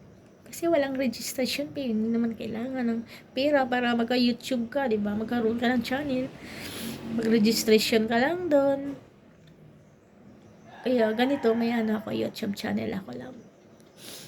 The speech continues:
Ah, aabot naman ng one thousand one hundred forty-five. So, hintay na lang ako kay YouTube na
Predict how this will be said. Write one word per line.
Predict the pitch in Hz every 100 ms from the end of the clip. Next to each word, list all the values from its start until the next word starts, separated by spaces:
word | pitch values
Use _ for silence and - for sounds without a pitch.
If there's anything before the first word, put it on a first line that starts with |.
| - - - - - -
Ah, | - 214 240 220 233
aabot | 220 247 226
naman | 214 214
ng | 214 214
one | 226
thousand | 220 226 202 - 247 240 -
one | 214
hundred | 202 233 -
forty-five. | 254 220 285 285 254 220 220 233
So, | - - 240 240 - - - -
hintay | 247 240 233
na | 233
lang | 233
ako | 220 214 233
kay | 220 233 226 208 - - - -
YouTube | 247 247 - 233 220
na | 226 214